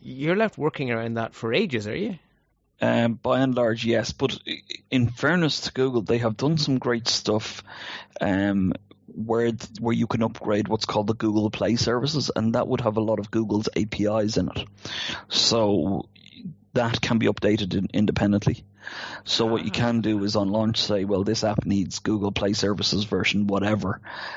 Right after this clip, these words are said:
Speaker 2: and, you know, that's an easy thing for a user to download and upgrade. So
Speaker 1: So, okay, so that, does, uh, the idea wasn't, so that's kinda like an O S within an O S almost. So, so you know the way in Apple land, everything is, y-, you have Apple's standard libraries.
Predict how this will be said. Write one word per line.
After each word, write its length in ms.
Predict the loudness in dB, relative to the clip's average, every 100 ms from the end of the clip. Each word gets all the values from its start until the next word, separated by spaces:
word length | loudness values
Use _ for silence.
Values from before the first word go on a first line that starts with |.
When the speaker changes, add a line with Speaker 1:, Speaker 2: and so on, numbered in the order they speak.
| -10 -2
Speaker 2:
and, 920 | 0 2 2 2 2 2 2 0 -2 -4
you 160 | -2
know, 60 | 0
that's 240 | 0 0
an 80 | 0
easy 280 | 0 0 0
thing 240 | 0 0 0
for 120 | -2
a 40 |
user 300 | 0 0 0
to 100 | -2
download 440 | 0 0 2 0 2
and 120 | 0
upgrade. 460 | 0 0 0 0 -4 -6 -2 -2 -2
So 280 | 0 0 0
Speaker 1:
So, 120 | -2 -4
okay, 240 | -2 -2
so 200 | -2 -2
that, 760 | -2 -6 -8 -10 -12 -12 -12 0
does, 260 | 2 2
uh, 180 | 0 -2
the 120 | -2 0
idea 200 | 0 0
wasn't, 300 | -2 -4 -2
so 80 |
that's 120 | -4 -2
kinda 140 | 0
like 140 | 0 2
an 100 | 2
O 140 | 2
S 220 | 0 0
within 200 | 0 2
an 140 | 2 2
O 140 | 2
S 180 | 0 0
almost. 280 | 0 0 0
So, 180 | -2
so 260 | -2 0 0
you 100 | 2
know 120 | 0
the 60 | 0
way 120 | 0
in 80 | 2
Apple 320 | -2 0 0
land, 300 | 2 2 2
everything 560 | 0 0 -2 0 0 2
is, 500 | 2 2 0 -4 -2
y-, 100 | -2
you 220 | 0 0
have 160 | 0 -2
Apple's 500 | -4 0 0 0 -4
standard 540 | -10 -2 0 2 2
libraries. 560 | 2 2 0 -4 -6